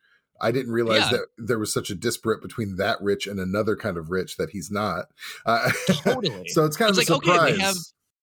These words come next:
Speaker 2: yeah, they have these stores all over the place. It's Gucci. It's, like, a, a label that we all know. Like,
Speaker 1: Yeah.
Speaker 2: yeah, that's, isn't that their thing is luxury?
Speaker 1: Uh, before we move on, I do wanna quickly say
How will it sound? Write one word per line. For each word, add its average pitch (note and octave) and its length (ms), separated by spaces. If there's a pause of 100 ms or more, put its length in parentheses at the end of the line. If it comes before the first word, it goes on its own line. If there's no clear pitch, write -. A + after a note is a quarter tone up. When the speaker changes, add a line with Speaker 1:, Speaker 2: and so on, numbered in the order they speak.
(140)
Speaker 2:
yeah, A#3 160
they D#3+ 100
have F#3+ 160
these F#3 220
stores D#3+ 520
all D3 200
over C#3+ 100
the C#3+ 80
place. D#3 260
It's A#2 140
Gucci. A#2+ 380
It's, A#2+ 100
like, A2+ 140
a, G2+ 240
a G#2 80
label G2+ 320
that G2+ 160
we G2+ 160
all F#2 160
know. G#2+ 300
Like, F#2 260
Speaker 1:
Yeah. E2 260 (140)
Speaker 2:
yeah, A#2 160
that's, F2 200 (120)
isn't G#2+ 160
that G#2 140
their F#2+ 160 (180)
thing G2 240
is F#2+ 160 (100)
luxury? C3 460 (480)
Speaker 1:
Uh, C#3 80
before D3 320
we A#3 80
move C#3 200
on, A2 160
I F2+ 100
do A2 240
wanna G#2 120
quickly - 320
say F2 200